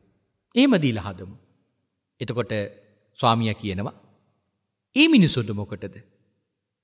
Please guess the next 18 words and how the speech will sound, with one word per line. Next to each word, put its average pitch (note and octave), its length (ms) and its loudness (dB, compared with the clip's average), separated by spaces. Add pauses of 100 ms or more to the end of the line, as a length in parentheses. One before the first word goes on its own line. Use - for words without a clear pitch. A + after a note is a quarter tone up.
(760)
ඒ C3 120 6
මිනිස්සු B2 280 2
ඔය A#2+ 80 2
තියෙන A2+ 300 0
දෙයක් A2 180 0 (460)
උයා A#2 220 2
පියාගෙන A2 400 -2
කාවේ. A#3+ 360 -6
ඇයි F3+ 200 4
අපි A#3 160 -2
දෙන්නේ? D3 340 -12 (960)
ඊළඟට B3+ 280 6
ආයිමත් A#3 400 4 (140)
බිරිඳ F3 320 2
කියනවා, G3 500 2
"එහෙනම් G#3 300 4
ස්වාමීනි, G#3 460 4
අපි G3 260 2